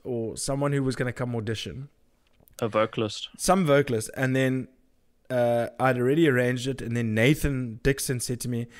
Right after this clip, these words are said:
Speaker 1: "Hey, well, I know this guy, so I'm gonna bring him with me." So I was like, "Okay, cool." <laughs> So we end up
Speaker 2: And,
Speaker 1: in this
Speaker 2: like,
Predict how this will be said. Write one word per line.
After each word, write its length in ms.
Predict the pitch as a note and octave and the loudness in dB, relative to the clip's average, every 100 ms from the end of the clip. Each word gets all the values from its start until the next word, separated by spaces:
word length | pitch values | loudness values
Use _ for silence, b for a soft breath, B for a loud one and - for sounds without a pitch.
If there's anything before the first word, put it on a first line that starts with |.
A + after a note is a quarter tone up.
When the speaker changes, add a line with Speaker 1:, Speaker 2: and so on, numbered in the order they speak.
| B B | B B
Speaker 1:
"Hey, 120 | C4 | 6
well, 200 | A#3+ G3 | 8 6
I 140 | F3 F#3+ | 6 4
know 200 | G3+ G3 | 4 2
this 160 | F#3 | 0
guy, 580 | - D#3 D3 C#3+ D#3 E3+ - _ _ _ _ _ _ _ _ _ _ _ | 2 2 4 2 0 -6 -12 _ _ _ _ _ _ _ _ _ _ _
so 260 | - - E3 | -10 4 6
I'm 140 | D3+ D#3+ | 6 4
gonna 140 | D#3+ | 2
bring 160 | D3 D#3 | 4 4
him 80 | D#3+ | 2
with 180 | A3+ - | 0 -2
me." 60 | |
So 140 | G#2 D3+ | -2 -2
I 40 | |
was 100 | E3 | 0
like, 160 | F3 G3 | 0 0
"Okay, 280 | G#3+ G#3+ G3+ | 2 2 2
cool." 260 | F3+ G#3 A3+ | 4 6 6
<laughs> 340 | A3+ A3+ C4 - E3+ B B B - | 4 6 2 2 -8 B B B -8
So 460 | - F#3+ G3 B2 - - _ _ - _ _ - | 4 6 8 4 0 -12 _ _ -20 _ _ -8
we 240 | D#3+ F#3 F#3+ | 2 6 8
end 180 | G3 G#3 | 6 4
up 140 | G3+ | 4
Speaker 2:
And, 60 | G3 | 4
Speaker 1:
in 80 | G3 | 6
this 80 | |
Speaker 2:
like, 120 | D#3 | 6